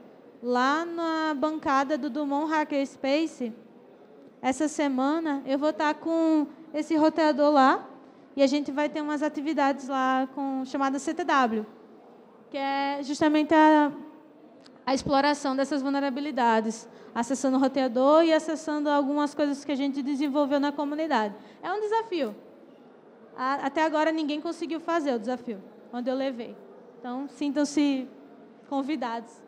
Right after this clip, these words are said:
Eu acho que aqui dá pra mostrar, ó, eu criei uma rede falsa aqui, ó, Pandora Box. E essa rede conecta-, iria fazer conexão com esse roteador. Iria subir pra vocês verem, ó. Não sei se vai aparecer aí.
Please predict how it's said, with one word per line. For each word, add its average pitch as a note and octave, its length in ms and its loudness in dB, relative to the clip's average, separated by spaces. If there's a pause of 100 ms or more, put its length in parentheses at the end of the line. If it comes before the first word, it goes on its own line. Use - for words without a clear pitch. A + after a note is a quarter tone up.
(720)
Eu D#4 60 -10
acho F4+ 120 -10
que A#4+ 80 -14
aqui G#4 220 -4
dá F#4 160 6
pra F#4 120 2
mostrar, F4+ 540 4
ó, A#3+ 80 6
eu C4+ 160 6
criei E4 320 4
uma D#4+ 200 4
rede D4 260 2
falsa D#4+ 420 2
aqui, D#4+ 180 -2
ó, D4+ 140 4
Pandora B3+ 600 4
Box. B3+ 500 0 (560)
E C#4 100 2
essa A4+ 360 2
rede E4 560 2
conecta-, E4 640 0 (160)
iria D4 280 2
fazer E4 260 0
conexão D#4 720 -2 (160)
com D4 80 -4
esse D4+ 160 -2
roteador. C4+ 640 6 (400)
Iria C#4 320 2
subir D#4 440 2
pra E4+ 140 4
vocês C#4 320 2
verem, C4+ 360 2
ó. - 20 -2
Não G3 60 -8 (1400)
sei C#4+ 160 4
se C#4+ 80 0
vai C#4+ 120 8
aparecer D4 480 4
aí. C#4+ 380 -4